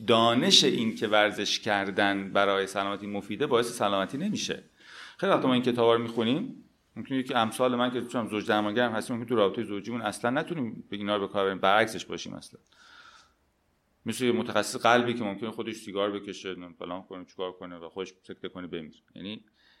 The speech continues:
دانش باعث حفاظت ما از اون، در واقع، آسیب‌ها نمیشه، باعث بهتر شدن ما نمیشه. مهم به کار گرفتنشه. و خب، به همین تو کتاب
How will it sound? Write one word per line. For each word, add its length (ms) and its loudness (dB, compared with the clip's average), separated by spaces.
دانش 580 0
باعث 400 0
حفاظت 580 2
ما 260 0
از 240 -6
اون، 180 -10
در 180 -2
واقع، 340 -4
آسیب‌ها 640 -8
نمیشه، 300 -6
باعث 260 -4
بهتر 320 -6
شدن 280 -8
ما 100 -8
نمیشه. 280 -12
مهم 300 -10
به 100 -4
کار 340 -6
گرفتنشه. 840 -4
و 60 -6
خب، 220 -8
به 80 0
همین 180 -6
تو 120 -12
کتاب 640 -4